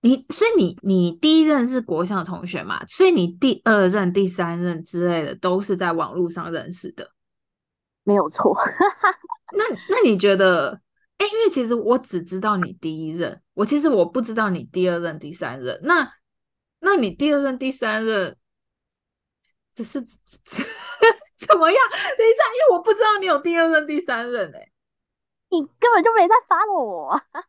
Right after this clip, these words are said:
Speaker 1: <laughs>
Speaker 2: 没有，因为你讯量太多了，
Speaker 1: 哎。
Speaker 2: 就是不会，可能不会记得这么多细节的事情。对。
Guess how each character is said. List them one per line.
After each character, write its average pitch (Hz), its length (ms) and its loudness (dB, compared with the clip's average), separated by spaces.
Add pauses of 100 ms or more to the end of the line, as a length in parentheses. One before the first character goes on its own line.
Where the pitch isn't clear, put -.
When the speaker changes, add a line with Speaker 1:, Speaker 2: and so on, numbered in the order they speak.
Speaker 1:
<laughs> - 1700 0
Speaker 2:
没 254 80 -12
有， - 40 -12 (400)
因 370 60 -8
为 - 20 -6
你 269 80 -10 (460)
讯 339 160 -6
量 320 220 -2
太 294 320 -8 (340)
多 196 120 -8
了， 175 220 -8
Speaker 1:
哎。 - 40 -20
Speaker 2:
就 262 120 -14
是 233 360 -10
不 190 240 -8
会， 233 160 -4 (200)
可 220 80 -14
能 170 160 -18
不 185 60 -18
会 208 180 -2
记 254 200 -10
得 170 240 -2
这 220 120 -8
么 165 320 -8 (200)
多 190 280 -2
细 208 320 -12
节 - 220 -10
的 - 160 -8
事 - 340 -8
情。 - 260 -14 (600)
对。 202 200 -12